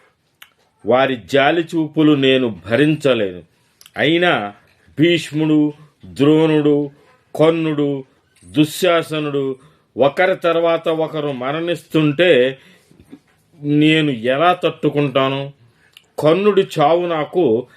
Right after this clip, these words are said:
అశనిపాతం అయ్యింది. దుర్-, సుయోధనుడు గెలుస్తాడు అనుకోవడం ఇక అడియాసే కదా. మన సాహసాలు కోల్పోయాము కదా.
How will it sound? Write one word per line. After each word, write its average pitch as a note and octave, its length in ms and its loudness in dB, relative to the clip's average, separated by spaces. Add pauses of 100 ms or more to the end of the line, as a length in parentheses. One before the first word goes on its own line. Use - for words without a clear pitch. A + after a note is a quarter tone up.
(180)
అశనిపాతం D#3 880 -2 (200)
అయ్యింది. B2 500 -2 (600)
దుర్-, C#3+ 360 0
సుయోధనుడు F#3 800 0
గెలుస్తాడు E3 1120 0 (120)
అనుకోవడం D#3+ 880 0 (760)
ఇక C3 180 -2
అడియాసే D3+ 800 0
కదా. C3 420 -6 (1300)
మన B2+ 300 -2
సాహసాలు D#3 720 0
కోల్పోయాము C#3+ 800 2
కదా. A#2 420 -4